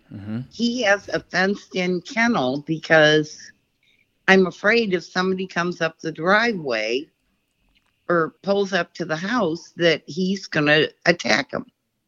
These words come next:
Speaker 1: Mm-hmm.
Speaker 2: He, he was a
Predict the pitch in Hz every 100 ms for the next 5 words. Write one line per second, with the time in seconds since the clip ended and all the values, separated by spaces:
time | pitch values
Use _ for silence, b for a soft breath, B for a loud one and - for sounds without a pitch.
0 | - 107 95 110 127 - _ _ b _
1 | _ _ - - _ - 226 240 240 -
2 | 208 240 233 202 196 180 175